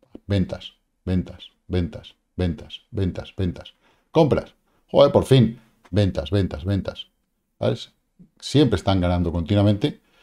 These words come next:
como norma general, las ventas, ¿vale? Entonces, eh, y luego además, cuando tenemos, fijaros que cuando tenemos una, una subida importante,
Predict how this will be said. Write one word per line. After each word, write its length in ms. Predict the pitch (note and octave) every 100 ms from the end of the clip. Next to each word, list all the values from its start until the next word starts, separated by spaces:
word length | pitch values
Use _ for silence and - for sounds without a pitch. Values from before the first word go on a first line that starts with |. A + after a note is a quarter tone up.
| _ -
como 260 | F#2 F2+ F#2
norma 260 | B2 A#2+
general, 500 | - F#2+ G2 C#3 - _ _ -
las 200 | F2+ F2+
ventas, 480 | A2+ G2+ - - - _ -
¿vale? 160 | G#2 C#3+
Entonces, 400 | A#2 C#3+ E3+ - - - _ _ -
eh, 380 | A#2+ A#2+ A#2+ -
y 100 | A#2+
luego 220 | B2 D3+
además, 300 | E3 E3+ F3
cuando 280 | - A#2+ A2+
tenemos, 280 | A2+ C3+ D#3
fijaros 420 | B2+ E3 C#3+ A#2
que 120 | -
cuando 200 | F#2 F2
tenemos 340 | E2+ A2+ C#3 -
una, 340 | A#2+ A2+ A2 A2+
una 220 | G#2 G2
subida 340 | F#2+ G#2 B2
importante, 680 | F#2+ D#2+ D2+ D3+ D3+ C3 -